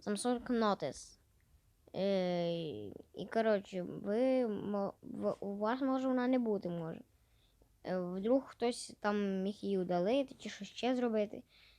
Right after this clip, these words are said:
Ну, от ця, бачите, програма, оця. Ну, от давайте, і заходимо в неї.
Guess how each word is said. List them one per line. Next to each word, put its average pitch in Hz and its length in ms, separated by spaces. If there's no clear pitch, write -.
Ну, 214 100
от 226 120
ця, 233 200
бачите, 226 340
програма, 196 460
оця. 190 340
Ну, 294 140
от 285 100
давайте, 233 440
і 254 240
заходимо 254 540
в 220 40
неї. 208 400